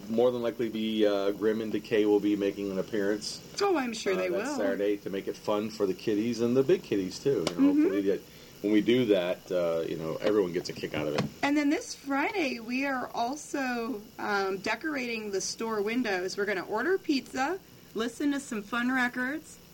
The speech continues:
Speaker 2: lock the doors.
Speaker 1: I'm thinking about even throwing a Big Chuck and Little John or Houlihan and Big Chuck sh-, uh, and John, or
Speaker 2: Oh.
Speaker 1: Houlihan and Big Chuck show
Speaker 2: That would
Speaker 1: on
Speaker 2: be
Speaker 1: in the
Speaker 2: cool.
Speaker 1: background. 'Cause that goes good with
Speaker 2: Yeah,
Speaker 1: pizza.
Speaker 2: that would be perfect to watch another ho-,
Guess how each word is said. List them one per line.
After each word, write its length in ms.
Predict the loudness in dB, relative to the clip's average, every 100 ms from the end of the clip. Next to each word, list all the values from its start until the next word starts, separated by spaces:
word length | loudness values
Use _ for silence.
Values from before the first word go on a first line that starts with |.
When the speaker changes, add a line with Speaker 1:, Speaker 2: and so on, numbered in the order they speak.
| -20 -20 -12
Speaker 2:
lock 240 | -2 -2 -2
the 100 | -4
doors. 560 | 0 0 0 0 -2 -4
Speaker 1:
I'm 160 | -6 -2
thinking 220 | 0 0
about 220 | 0 -2
even 120 | -2 0
throwing 220 | 0 2
a 40 |
Big 180 | -2 -2
Chuck 200 | -4 -4
and 80 | -2
Little 160 | -2
John 280 | 0 0 2
or 80 | 2
Houlihan 340 | 4 2 2 2
and 80 |
Big 160 | 0 0
Chuck 240 | 0 0
sh-, 140 | -2 -6
uh, 260 | -4 -2 -2
and 120 | -2
John, 360 | -2 -2 -4 -8 -4
or 60 | 0
Speaker 2:
Oh. 40 |
Speaker 1:
Houlihan 340 | 2 2 2 -2
and 280 | -4 -6 -4
Big 180 | -4
Chuck 300 | -2 -4 -4
show 420 | -4 2 4 2 -2 -6
Speaker 2:
That 180 | -4 -2
would 100 | -2
Speaker 1:
on 40 | -4
Speaker 2:
be 40 |
Speaker 1:
in 60 | -4
the 60 | -4
Speaker 2:
cool. 120 | -4
Speaker 1:
background. 440 | -2 -4 -4 -6 -12 -20 -20 -4
'Cause 100 | 0
that 180 | 2
goes 160 | 2 2
good 180 | 4 2
with 120 | 2
Speaker 2:
Yeah, 280 | 2 4 4
Speaker 1:
pizza. 560 | 2 2 2 0 -2
Speaker 2:
that 100 | -2
would 120 | -2 -4
be 100 | -6
perfect 560 | -6 -4 -4 -4 -6
to 80 | -4
watch 240 | -2 -2 0
another 340 | -2 0 -2
ho-, 220 | -2 -6